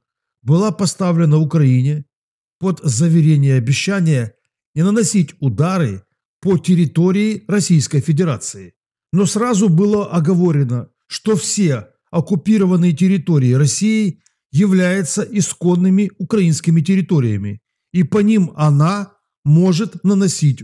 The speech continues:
удары. Более конкретно, по каким территориям будут наноситься удары крылатыми ракетами Storm Shadow?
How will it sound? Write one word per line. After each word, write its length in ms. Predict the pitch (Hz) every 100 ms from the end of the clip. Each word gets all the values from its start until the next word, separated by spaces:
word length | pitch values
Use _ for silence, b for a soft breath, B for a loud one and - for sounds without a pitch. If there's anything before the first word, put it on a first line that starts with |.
| -
удары. 500 | 185 143 117 95 92 _ _ _ _ _ -
Более 380 | 135 262 220 202
конкретно, 720 | 214 175 202 147 120 107 - -
по 100 | 180
каким 360 | 190 - 202
территориям 720 | 151 175 156 175 208 226 208 165 _ _ -
будут 400 | 139 175 226 -
наноситься 640 | 190 - 185 139 175 -
удары 600 | - 135 127 175 202 202 - -
крылатыми 680 | 202 170 180 - 196 196
ракетами 640 | 190 180 180 170 156 165 165
Storm 300 | - 180 165
Shadow? 480 | - 127 101 101